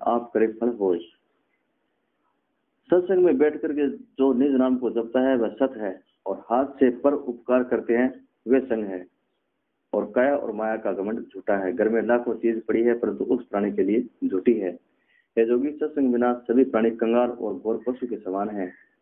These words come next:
अंत में प्राणी अधम गति को पाते हैं। इस मातलोक में काल सरिया बंदा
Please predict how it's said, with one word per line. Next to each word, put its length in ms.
अंत 160
में 180
प्राणी 220
अधम 220
गति 220
को 120
पाते 300
हैं। 280
इस 80
मातलोक 480
में 200
काल 260
सरिया 300
बंदा 340